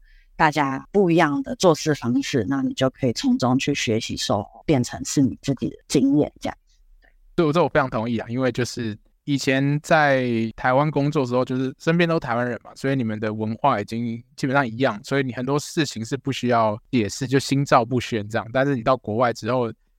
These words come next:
Speaker 2: 开始要去了解到，诶，比如说别人在讲一件事情的时候，他是有他的文化脉络。这件事情就是，如果你不了解他的文化，你就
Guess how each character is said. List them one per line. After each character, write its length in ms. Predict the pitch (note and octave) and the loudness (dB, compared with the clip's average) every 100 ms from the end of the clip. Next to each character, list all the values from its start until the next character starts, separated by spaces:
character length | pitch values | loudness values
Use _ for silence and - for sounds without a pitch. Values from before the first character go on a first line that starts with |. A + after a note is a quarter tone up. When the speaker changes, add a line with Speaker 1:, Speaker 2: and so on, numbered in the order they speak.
| _ _ | _ _
Speaker 2:
开 140 | - C#3+ | -4 0
始 80 | |
要 100 | B2+ B2+ | 0 0
去 720 | - C3+ A#2+ A2+ G#2+ G#2 - - | 2 2 2 -2 -4 -8 -10 -2
了 160 | B2 | 2
解 120 | C#3+ A#2+ | 4 4
到， 460 | C3+ A#2 A2+ A2 - _ | 6 4 2 -4 -10 _
诶， 100 | - | -6
比 80 | C3 | -2
如 60 | C#3+ | 0
说 120 | C#3 | 0
别 140 | - B2+ | 0 0
人 80 | |
在 120 | C3 C#3+ | 0 0
讲 180 | B2+ | -2
一 40 | A2 | -4
件 140 | B2+ | -4
事 140 | A#2 B2 | -2 -4
情 140 | A2 | -6
的 60 | G#2 | -4
时 120 | A#2 | -2
候， 80 | A#2+ | 0
他 180 | A#2+ | 0
是 140 | A#2 A#2+ | -2 -4
有 80 | G#2 | -4
他 180 | A#2+ | -2
的 280 | A#2+ A#2 G#2 A#2 - | -2 -4 -8 -14 -8
文 160 | B2+ A#2+ | -6 0
化 240 | D3 B2+ | 2 2
脉 180 | C3 A#2+ | 2 0
络。 260 | B2 - - _ _ _ _ _ | 0 -4 -8 _ _ _ _ _
这 100 | - | 2
件 100 | D3 | 2
事 120 | D#3 | 4
情 100 | C3 | 0
就 100 | B2 | 0
是， 120 | B2 C3 | 0 0
如 100 | C3+ | 2
果 140 | C#3 | 0
你 260 | A#2+ G#2 G#2 | 0 -4 -4
不 80 | - D#3+ _ - | -4 -6 _ -2
了 220 | B2 C3+ | 2 2
解 120 | A#2+ | 2
他 120 | B2 | 2
的 80 | C3 | 2
文 180 | A2+ A2 | 0 -2
化， 140 | C3 | -2
你 80 | G#2 | -2
就 180 | A#2+ | 0